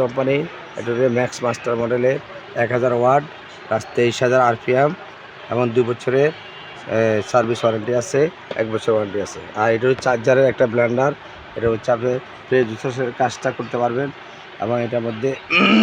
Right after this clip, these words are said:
<clears throat> দেড় লিটার একটা স্টিলের জার পাবেন, এটা এক লিটার একটা জার পাবেন, তিনশো পঞ্চাশ এমএল একটা জার পাবেন। এবং এগুলো ফাইবারে বুশ এবং সার্কিট ব্রেকার সেট আপ করা, এটা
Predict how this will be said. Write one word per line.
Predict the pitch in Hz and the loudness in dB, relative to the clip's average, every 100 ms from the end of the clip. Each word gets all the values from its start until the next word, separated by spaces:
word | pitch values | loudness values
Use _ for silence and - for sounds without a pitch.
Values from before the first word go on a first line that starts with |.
| 180 139 90 - - | 4 2 -2 -10 -18
<clears throat> | - - - - - - - - - - - 117 | -18 -18 -18 -18 -20 -18 -18 -18 -18 -16 -2 2
দেড় | 139 | 4
লিটার | 131 123 135 | 4 2 2
একটা | 131 127 | 2 0
স্টিলের | - 127 127 117 | 0 0 0 2
জার | 120 123 | 2 2
পাবেন, | 131 135 147 175 - | 2 2 0 -4 -6
এটা | 113 117 | -2 0
এক | - | 0
লিটার | 123 127 | -2 -2
একটা | 120 123 | -2 -2
জার | 120 117 | 0 0
পাবেন, | 131 139 151 156 131 | 0 0 0 -4 -6
তিনশো | 120 110 127 | -4 -4 -4
পঞ্চাশ | 120 117 120 | -4 -2 -2
এমএল | 123 123 | 0 -2
একটা | - 104 | -2 -4
জার | 104 98 | -4 -6
পাবেন। | 98 87 - - - - | -8 -8 -12 -16 -14 -6
এবং | 110 127 120 | 0 0 2
এগুলো | 123 123 | 2 4
ফাইবারে | 120 123 131 120 | 4 4 4 2
বুশ | 123 139 - 104 | 2 0 0 0
এবং | 120 131 156 - | 2 2 -2 -2
সার্কিট | 120 113 127 | 0 2 2
ব্রেকার | 120 123 113 | 2 0 0
সেট | - 107 | 0 0
আপ | - | -4
করা, | 90 82 - - - - | -8 -10 -12 -18 -14 -4
এটা | 113 | 0